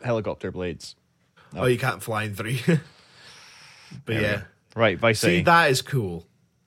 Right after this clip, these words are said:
Speaker 2: That is really, really cool.
Speaker 1: Yep.
Speaker 2: Uh, the closer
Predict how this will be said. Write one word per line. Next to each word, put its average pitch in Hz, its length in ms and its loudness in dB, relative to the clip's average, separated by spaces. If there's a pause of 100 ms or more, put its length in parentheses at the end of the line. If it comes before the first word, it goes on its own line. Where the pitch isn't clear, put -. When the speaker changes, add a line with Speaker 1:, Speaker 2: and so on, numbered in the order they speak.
(600)
Speaker 2:
That 165 160 4
is 156 120 0
really, 147 360 2
really 113 320 0
cool. 104 220 -4
Speaker 1:
Yep. - 220 4 (1120)
Speaker 2:
Uh, 120 100 -2
the 113 120 -4
closer 135 680 2